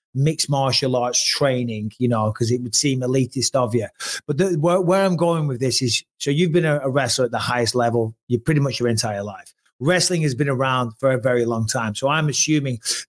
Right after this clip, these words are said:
there is a tried and tested, proven method of how to train wrestlers. You know what I mean? You do your drills, you do, you, you do your warm up, you do your drilling, you do your lives, you do your situational stuff. Mixed martial arts, with it being such a young sport,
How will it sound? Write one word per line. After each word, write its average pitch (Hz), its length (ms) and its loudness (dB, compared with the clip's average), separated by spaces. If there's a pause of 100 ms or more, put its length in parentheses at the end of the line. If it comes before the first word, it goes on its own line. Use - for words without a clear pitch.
there 139 220 2
is 123 100 -2
a 127 300 2 (540)
tried 143 360 0
and 151 160 0
tested, 131 600 0
proven 139 520 0
method 127 520 -2 (100)
of 135 80 -2
how 127 300 0
to 120 180 -4
train 117 420 -2
wrestlers. - 640 -4
You 127 100 -2
know 135 140 2
what 131 100 2
I 127 40 0
mean? 139 260 2
You 131 80 2
do 131 160 0
your 127 200 0
drills, 143 360 0
you 120 60 -8
do, 127 120 -2
you, 131 320 0
you 143 120 -2
do 147 100 -2
your 175 180 2
warm 151 320 2
up, 160 140 0
you 131 100 -4
do 147 120 0
your 160 180 2
drilling, 147 380 0
you 135 80 -2
do 127 120 -2
your 151 180 0
lives, 147 360 0 (260)
you 143 120 0
do 147 100 2
your 143 140 -2
situational 151 800 0
stuff. - 320 0 (400)
Mixed 196 240 2
martial 190 380 2
arts, 185 260 0 (120)
with 156 220 2
it 180 80 4
being 156 160 2
such 180 300 0
a 151 60 4
young 147 300 2
sport, - 720 0